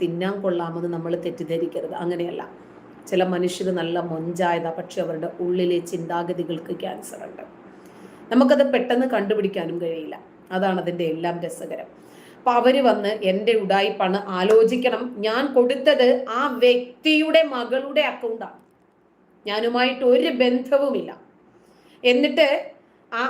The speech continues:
അയാളെക്കുറിച്ച് അയാളുടെ പള്ളി മഹല്ലുകാരും അതുപോലെ സംഘടനക്കാരും ഒക്കെ പറയുന്ന ഓഡിയോ, വീഡിയോ, ദൃശ്യങ്ങളൊക്കെ പുറത്തു വന്നിട്ടുണ്ട്. ഒരുപാട് സംഘടനാ നേതാക്കൾ പോലും എടുത്ത് പബ്ലിഷ് ചെയ്തത് എൻ്റെ വീഡിയോയാണ്. ഞാൻ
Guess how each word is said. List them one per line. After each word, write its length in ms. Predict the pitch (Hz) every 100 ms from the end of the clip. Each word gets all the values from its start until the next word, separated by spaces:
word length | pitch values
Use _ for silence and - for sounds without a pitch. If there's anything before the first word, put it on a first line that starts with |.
| 262
അയാളെക്കുറിച്ച് 760 | 247 262 262 262 254 254 247 311
അയാളുടെ 360 | 240 233 233 247 247
പള്ളി 300 | 226 226 240 240
മഹല്ലുകാരും 760 | 214 214 214 214 208 208 214 196
അതുപോലെ 360 | 185 202 220 220 220
സംഘടനക്കാരും 840 | 208 208 220 220 214 226 220 233 196
ഒക്കെ 280 | 190 - 311 247 - - _ -
പറയുന്ന 380 | 214 208 220 220 202 202
ഓഡിയോ, 320 | 220 247 240 208 202
വീഡിയോ, 340 | 202 196 220 214 196
ദൃശ്യങ്ങളൊക്കെ 920 | 196 196 220 208 208 196 - - 294 247
പുറത്തു 240 | 202 202 185
വന്നിട്ടുണ്ട്. 400 | 175 175 - - _ _ _ _ - - 220
ഒരുപാട് 420 | 247 262 285 - -
സംഘടനാ 380 | 247 247 247 254 254
നേതാക്കൾ 420 | 254 254 247 262 254 269
പോലും 320 | 269 285 302 - 220
എടുത്ത് 260 | 226 262 247
പബ്ലിഷ് 380 | 214 202 226 262 240
ചെയ്തത് 240 | 208 202 190
എൻ്റെ 160 | 214 208
വീഡിയോയാണ്. 460 | 185 180 180 180 - _ _ _ _ _ 220
ഞാൻ 120 | 226